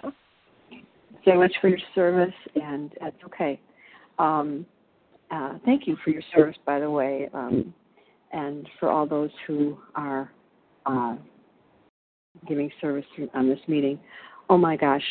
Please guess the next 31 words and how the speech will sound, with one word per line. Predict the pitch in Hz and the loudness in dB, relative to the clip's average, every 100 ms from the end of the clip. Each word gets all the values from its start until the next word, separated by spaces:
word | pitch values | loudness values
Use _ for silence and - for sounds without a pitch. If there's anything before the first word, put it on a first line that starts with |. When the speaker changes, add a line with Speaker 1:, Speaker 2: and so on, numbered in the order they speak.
| - _ _ - | -12 _ _ 0
Speaker 2:
this | 175 - | 2 0
is | 156 - | -4 0
so | 165 | 2
wonderful. | 156 147 156 151 151 - 147 139 - - | 4 2 -2 -2 -6 -6 -4 -2 -2 0
Um, | 139 139 143 151 - - - - - _ - | 2 2 -2 -8 -14 -20 -20 -20 -20 _ 0
this | 165 160 - | 4 4 2
paragraph, | - 156 147 143 131 135 | 0 2 2 2 2 2
I, | - 143 147 | -4 -8 -4
I | 135 147 - - | -4 -4 -10 -4
have | 175 | -4
this | 165 - | -2 0
underlined, | 127 185 190 143 123 147 | 4 4 4 2 0 -2
but | - | -2
I | - | -2
don't | 160 - | -2 -2
remember | 156 151 170 - - | -2 -2 -2 0 -2
ever | 139 | -2
reading | 143 151 185 185 | -2 0 0 0
it, | 143 131 _ _ - _ - | -2 -10 _ _ -20 _ -8
um, | 151 143 147 - - - _ - | -2 -2 -2 -4 -8 -14 _ -16
about, | - 160 147 - 156 | -4 0 0 0 -2
you | 147 | -2
know, | 143 - 160 | -2 -4 -4
we | 151 | -2
meet | 151 - | -2 -4
these | 143 - | -6 -4
conditions | - 640 - 156 147 | -6 -4 2 2 2
every | 139 135 | -6 -2
day, | 147 156 156 139 | 0 0 -2 -4
and, | 139 - - _ _ _ - | -6 -8 -14 _ _ _ -4
um, | 123 127 120 | -2 0 -2